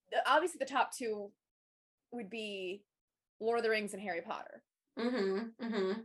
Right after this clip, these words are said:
Speaker 1: But I, I think I have five. Easy
Speaker 2: Okay.
Speaker 1: five.
Speaker 2: Okay.
Speaker 1: Um, Harry Potter, pick one.
Speaker 2: Okay.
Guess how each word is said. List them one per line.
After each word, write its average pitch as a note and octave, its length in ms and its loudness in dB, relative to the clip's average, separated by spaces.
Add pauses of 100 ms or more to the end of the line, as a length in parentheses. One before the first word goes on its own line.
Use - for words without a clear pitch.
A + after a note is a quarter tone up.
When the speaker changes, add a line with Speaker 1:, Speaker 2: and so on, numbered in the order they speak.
(640)
Speaker 1:
But A#3+ 440 6 (680)
I, B3 240 4
I E4 60 0
think C#4 200 -2
I C#4+ 80 4
have C4 280 -2
five. - 260 -2 (460)
Easy G#3 200 -2
Speaker 2:
Okay. C4 300 4
Speaker 1:
five. - 240 -4 (480)
Speaker 2:
Okay. G#3+ 160 4
Speaker 1:
Um, F3+ 320 0 (460)
Harry C4 280 2
Potter, A#3+ 460 0 (1200)
pick A#3 180 0
one. F#3+ 200 -4 (560)
Speaker 2:
Okay. A#3 320 4